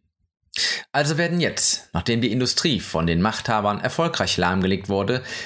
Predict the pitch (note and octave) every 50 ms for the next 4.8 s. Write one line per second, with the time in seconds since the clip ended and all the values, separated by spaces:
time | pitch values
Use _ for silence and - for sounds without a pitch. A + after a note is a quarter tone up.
0 | - - G2+ B2 D3+ F#3 F3+ - - F#2+ G2 G#2+ G#2 - - - A#2+ C3 C#3+ D3
1 | C#3+ - - C#4+ B3 - A2 F#2+ - - G2 F2+ F#2+ - - F2 - - G2+ F#2+
2 | F2+ F#2 F#2 F2+ - A2 E2+ - G2+ A#2 B2+ - - - - - C3+ C3+ C#3 C#3+
3 | C#3 C#3+ - - _ - - G2+ G2 F2 A#2 C#3 - - - A2 E2 - - -
4 | F#2 - - F#2+ F2+ E2+ E2 E2+ E2 D#2+ D2 C#2+ C#2+ - -